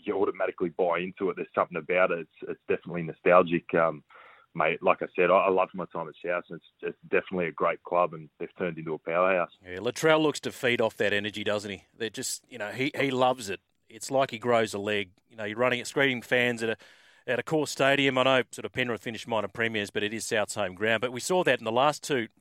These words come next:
Speaker 2: two weeks, didn't we, or three weeks, uh, at, at, at Allianz. It's just something about that energy, the crowd, that Latrell really feeds off.
Speaker 1: Yeah, mate. I, I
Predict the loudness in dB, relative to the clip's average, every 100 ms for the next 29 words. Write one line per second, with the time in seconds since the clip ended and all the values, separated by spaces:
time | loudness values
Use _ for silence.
0 | -6 -4 -2 -2 -2 -6 -4 -6 -4 -4
1 | -2 -4 -4 -4 -6 _ -20 _ _ _
2 | 0 0 2 -2 -2 -2 4 4 4 4
3 | 2 -2 -8 -10 -10 -6 0 0 0 -2
4 | 2 2 2 0 -2 -4 -8 -6 0 2
5 | 2 -4 -6 -4 -2 -2 -4 -6 -10 -12
6 | -12 -16 _ _ _ _ _ _ _ _
7 | _ _ -2 8 10 10 8 2 0 -2